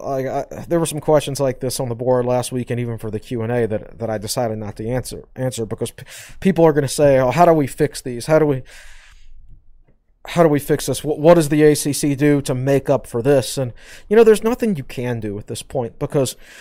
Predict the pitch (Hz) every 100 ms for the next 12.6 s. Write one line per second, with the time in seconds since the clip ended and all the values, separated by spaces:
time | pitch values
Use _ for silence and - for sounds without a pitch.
0 | - - - - - - 143 - 175 220
1 | 226 165 208 202 151 180 170 165 165 151
2 | - 170 - 180 170 170 151 139 139 139
3 | 156 170 190 196 202 190 _ - - 147
4 | 143 160 - 175 156 127 175 - - 123
5 | 143 123 135 123 131 135 117 131 - -
6 | _ - _ 147 156 160 202 180 175 151
7 | 143 160 131 143 139 139 143 143 135 131
8 | 123 _ _ _ - - - - - 131
9 | 131 117 - 147 135 123 110 127 110 -
10 | 123 139 139 127 117 - - 131 - -
11 | - _ - - _ 127 120 117 113 -
12 | - 135 127 127 120